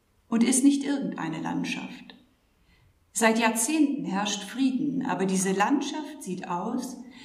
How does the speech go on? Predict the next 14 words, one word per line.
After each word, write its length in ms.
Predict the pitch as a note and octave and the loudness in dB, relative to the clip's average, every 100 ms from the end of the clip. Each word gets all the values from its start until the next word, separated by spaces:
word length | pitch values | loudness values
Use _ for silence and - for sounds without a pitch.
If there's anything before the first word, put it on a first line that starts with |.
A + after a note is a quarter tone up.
| - _ - | -20 _ -2
als 220 | G#3 G#3 | -2 -2
sei 140 | A#3+ | -2
der 160 | A#3+ A3+ | -2 -4
Krieg 540 | A#3 C#4+ - - - | 0 0 0 -4 -10
dort 200 | E3+ F3 | -8 -8
erfunden 580 | F#3+ - A#3+ A#3+ - - | -8 -4 4 6 6 2
worden. 960 | - - - - - - - - - _ _ _ _ _ _ | -4 -6 -6 -6 -6 -10 -14 -18 -20 _ _ _ _ _ _
Umgeben 680 | A3 G#3 G3+ B3+ C#4+ D4+ D#4 | 2 4 4 6 6 6 4
von 280 | - G#3+ | 0 0
zitterndem 560 | G3+ C4+ C#4 C4+ - F#3+ | 0 0 2 4 4 2
Jungwald 880 | F#3+ G#3 G3+ E3 D#3 F3 G3+ G3+ - - - - | 0 -2 -2 -2 -4 -4 -4 -6 -10 -14 -20 -6
eine 260 | F#3+ G3+ G#3 | -2 2 4
riesige 560 | B3+ - C4+ A#3 A3+ | 6 6 4 2 0
Wunde, 640 | G3+ G3+ E3 - - - | 0 0 0 -2 -8 -12